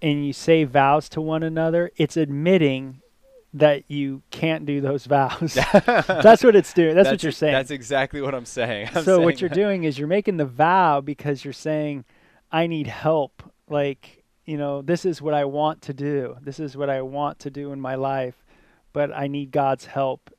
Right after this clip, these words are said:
Speaker 1: in this."
Speaker 2: And the people
Speaker 1: And
Speaker 2: around
Speaker 1: the
Speaker 2: me.
Speaker 1: people around.
Speaker 2: And the people that are at the wedding itself, you know,
Speaker 1: Right.
Speaker 2: listening to me making those vows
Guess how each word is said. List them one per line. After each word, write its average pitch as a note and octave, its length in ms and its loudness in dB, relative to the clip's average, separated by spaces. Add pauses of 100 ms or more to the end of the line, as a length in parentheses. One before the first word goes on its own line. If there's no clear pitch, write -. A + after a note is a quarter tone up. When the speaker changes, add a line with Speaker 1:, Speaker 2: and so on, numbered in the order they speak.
(140)
Speaker 1:
in C3+ 220 -10
this." - 400 -20
Speaker 2:
And C3+ 240 -12
the B2 40 -20
people A2+ 580 -14
Speaker 1:
And G#2+ 100 -12
Speaker 2:
around C#3+ 160 0
Speaker 1:
the D3 60 -4
Speaker 2:
me. D3 80 -8
Speaker 1:
people C#3+ 280 -2
around. C3 340 -4
Speaker 2:
And A#2+ 100 -10
the A2+ 40 -12
people B2 360 -12
that G#2+ 160 -6
are G2+ 340 -10 (100)
at A2+ 260 -8
the G#2+ 100 -16
wedding G#2+ 440 -10
itself, A2 760 -16
you G#2 120 -18
know, C#3 60 -8
Speaker 1:
Right. C3 220 -2
Speaker 2:
listening A#2+ 400 -8
to - 120 -20
me F#2 100 -18
making F#2 400 -18
those F2 180 -20
vows - 480 -18